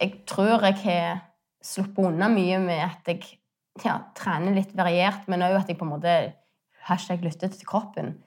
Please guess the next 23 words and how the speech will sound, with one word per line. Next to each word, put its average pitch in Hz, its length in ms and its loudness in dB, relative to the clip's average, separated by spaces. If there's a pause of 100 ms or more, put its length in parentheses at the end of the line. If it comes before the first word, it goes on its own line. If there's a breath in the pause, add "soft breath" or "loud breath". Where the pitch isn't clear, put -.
(460 soft breath)
Eh, 190 180 -4
men 196 180 0
det 196 100 0
er, - 20 0
samtidig 185 420 0
så 180 120 -2
er 170 60 2
det 175 100 0
jo - 20 -4
ikke - 140 -8
alltid 160 200 -10
jeg 170 60 -2
gjør 170 160 0
det 170 80 -4
heller, 160 240 0
så 165 140 -8
jeg - 40 -12
kan 160 140 -6
ikke - 240 -8
skryte 165 400 -8
på 156 160 -4
meg 160 140 -8
det. 165 80 -8